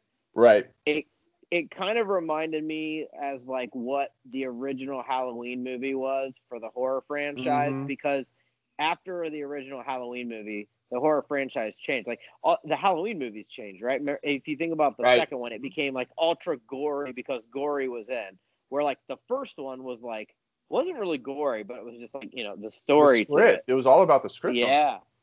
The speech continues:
Speaker 1: Beautiful.
Speaker 2: Right, and that's, that's how I felt like First Blood was. I mean, it was a story. Like I said, I mean, at the end, first of all, you have the, you know, your protagonist who, like, any other movie, if a guy's,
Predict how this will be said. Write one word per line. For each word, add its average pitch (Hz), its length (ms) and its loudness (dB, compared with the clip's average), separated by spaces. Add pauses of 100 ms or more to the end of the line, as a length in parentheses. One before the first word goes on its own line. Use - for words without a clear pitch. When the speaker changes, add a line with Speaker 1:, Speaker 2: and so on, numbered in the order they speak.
(240)
Speaker 1:
Beautiful. 147 340 0
Speaker 2:
Right, 147 220 -6
and 147 80 -16
that's, 180 240 -10 (400)
that's 180 240 -10
how 240 80 -6
I 147 100 -8
felt 160 260 -8
like 135 200 -12 (100)
First 127 300 -14
Blood 131 280 -4
was. 113 240 -8
I 120 40 -10
mean, 117 160 -14
it 120 180 -10
was 123 320 -6
a 113 160 -14
story. 139 600 0
Like 123 180 -2
I 135 60 -2
said, 160 180 -2
I 131 40 -4
mean, 127 180 -8
at 135 200 -4
the 131 140 -8
end, 139 280 -4 (580)
first 240 220 0
of - 60 -14
all, 151 100 -2
you 147 160 -4
have 135 300 -2 (300)
the, 120 360 -8
you 123 160 -10
know, 117 40 -10
your 113 180 -8
protagonist 131 800 -4
who, 113 340 -4 (800)
like, 131 340 -2 (340)
any 202 320 0
other 160 240 -6
movie, 143 400 -8
if 113 100 -14
a 123 60 -16
guy's, 127 380 -12